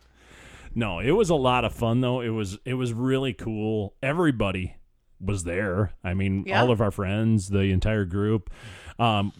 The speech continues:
Speaker 1: we got to spend some really good time with the two couples that are actually gonna go with us to Temptation.
Speaker 2: You're so looking forward to that.
Speaker 1: Yeah,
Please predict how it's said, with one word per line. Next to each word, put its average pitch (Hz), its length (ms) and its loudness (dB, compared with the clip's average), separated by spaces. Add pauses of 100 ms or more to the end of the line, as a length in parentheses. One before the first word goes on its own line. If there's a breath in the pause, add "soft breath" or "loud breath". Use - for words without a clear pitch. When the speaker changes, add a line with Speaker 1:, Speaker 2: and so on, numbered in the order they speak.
Speaker 1:
we 165 160 8
got 165 240 6
to 135 80 -2
spend 123 320 2
some 113 480 0
really 117 300 -2
good 110 240 0
time 107 360 0
with 104 400 0
the 117 120 4
two 123 180 6
couples 110 380 2
that 104 120 2
are 104 80 0
actually 104 260 -2
gonna 101 160 0
go 101 280 2
with 101 180 -2
us 107 200 -2
to 101 480 0 (340)
Temptation. 123 560 0 (400)
Speaker 2:
You're 165 200 -12
so 143 420 -8
looking 127 280 -12
forward 117 260 -12
to 120 60 -14
that. 120 220 -6
Speaker 1:
Yeah, 85 280 -4